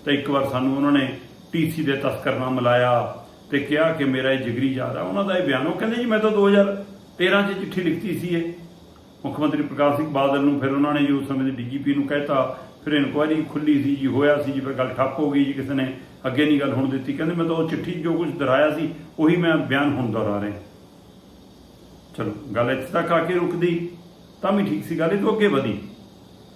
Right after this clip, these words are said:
ਬਿਕਰਮ ਮਜੀਠੀਆ ਦੇ ਮਿੱਤਰਾਂ ਦੀ ਮੰਡਲੀ 'ਚ ਕਹਿ ਲਈਏ ਜਾਂ ਉਹਨਾਂ ਦੇ ਨਿੱਜੀ ਪੀ ਏ ਵਜੋਂ ਰੋਲ ਨਿਭਾਉਣ ਵਾਲੇ ਕਹਿ ਲਈਏ, ਸਾਬਕਾ ਬਿਕਰਮ ਮਜੀਠੀਆ ਦੇ ਸਾਬਕਾ ਪੀ ਏ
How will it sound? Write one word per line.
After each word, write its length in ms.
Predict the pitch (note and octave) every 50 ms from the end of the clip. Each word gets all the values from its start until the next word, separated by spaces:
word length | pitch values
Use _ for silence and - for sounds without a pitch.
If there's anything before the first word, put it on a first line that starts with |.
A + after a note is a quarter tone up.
| - - - - -
ਬਿਕਰਮ 380 | B2 D#3 D#3 D#3 G3+ G3+ G3+ G3+
ਮਜੀਠੀਆ 680 | F#3 - - F3 F3 - - G3+ G3 G3 G3 F#3+ F#3+
ਦੇ 600 | F#3+ F#3+ F#3 F#3+ G3 G3 G3+ G3 G3+ G3 - - - - -
ਮਿੱਤਰਾਂ 500 | A2 C3 D#3+ D#3+ E3 G3 G3 G3 G3 F#3+
ਦੀ 100 | F#3+ G3
ਮੰਡਲੀ 420 | F#3 F3 E3+ D#3+ E3 F3+ F3+ F3+
'ਚ 40 | F3+
ਕਹਿ 320 | - - F3 F3+ F#3 F3+ F#3+
ਲਈਏ 260 | F#3 F#3 F#3 F#3 F3
ਜਾਂ 160 | D#3 D#3+ D#3+
ਉਹਨਾਂ 320 | D#3+ F3 F3+ F3+ F3+ F3+
ਦੇ 100 | F3+ F3+
ਨਿੱਜੀ 380 | D#3+ D3 C3+ C#3+ C#3+ D3 E3+ E3
ਪੀ 240 | E3 E3+ E3 E3 F3+
ਏ 120 | G3 G3+
ਵਜੋਂ 300 | G3 F3 F3 E3+ F3 F#3
ਰੋਲ 280 | F3+ D#3+ D#3+ E3 E3 E3
ਨਿਭਾਉਣ 300 | F3+ F3 E3+ D#3+ D3+ D3
ਵਾਲੇ 180 | D#3 D#3 D#3
ਕਹਿ 220 | D#3 - E3 F3 G3
ਲਈਏ, 460 | G3 F#3+ F3+ E3 D3 C3+ A#2+ - - - - - - - - - - - - -
ਸਾਬਕਾ 840 | D#3 D3+ D#3 D#3 - - - - F#3 F3+ F3 E3+ - - - - - -
ਬਿਕਰਮ 280 | C3 D3 - E3+ E3 D#3+
ਮਜੀਠੀਆ 420 | D#3 D#3 D#3 - - - F3 E3+
ਦੇ 140 | D#3 E3+ D#3
ਸਾਬਕਾ 480 | - D#3 C#3+ C#3+ C#3+ C#3 - - E3 E3
ਪੀ 360 | D#3+ - E3 D#3 D#3 E3+ E3
ਏ 320 | C#3+ B2 G#2+ - - -